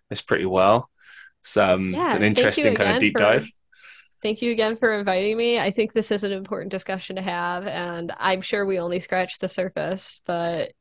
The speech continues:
Speaker 1: Absolutely.
Speaker 2: it is definitely, um, very, it's, it's a deep discussion to have, and it's a tricky one. So, um, it was a pleasure to talk to another streamer about it, 'cause I know you get it.
Speaker 1: Yeah.
Speaker 2: And, um, and, and hopefully to anyone who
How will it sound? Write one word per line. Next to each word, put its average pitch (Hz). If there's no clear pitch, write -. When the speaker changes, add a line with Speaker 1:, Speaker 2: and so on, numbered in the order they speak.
Speaker 1:
Absolutely. 87
Speaker 2:
it 220
is 214
definitely, 202
um, 170
very, 190
it's, -
it's 269
a 294
deep 285
discussion 269
to 226
have, 190
and 190
it's 185
a -
tricky -
one. 143
So, 170
um, 170
it 196
was 202
a 208
pleasure 214
to 208
talk 196
to 214
another 196
streamer 202
about 170
it, 156
'cause 190
I 190
know 190
you 196
get 175
it. 170
Speaker 1:
Yeah. 160
Speaker 2:
And, 151
um, 156
and, 170
and 208
hopefully 226
to 214
anyone 208
who 185